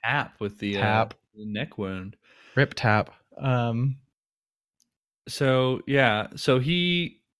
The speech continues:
Speaker 1: presumably escapes that one by, like, then drinking all the water or something.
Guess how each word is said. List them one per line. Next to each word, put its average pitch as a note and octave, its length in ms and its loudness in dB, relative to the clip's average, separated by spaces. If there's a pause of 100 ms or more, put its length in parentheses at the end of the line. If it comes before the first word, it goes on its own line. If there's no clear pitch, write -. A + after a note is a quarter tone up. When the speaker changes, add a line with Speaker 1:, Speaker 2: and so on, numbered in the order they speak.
(260)
Speaker 1:
presumably C3+ 800 4
escapes A#2+ 520 0
that A#2 260 4
one A2+ 420 -2
by, G#2+ 240 2
like, G#2 220 -2 (300)
then G#2+ 360 -2
drinking G#2 440 -2
all G#2 180 0
the G#2 80 0
water G2+ 480 0
or A#2 60 -2
something. A2+ 560 -4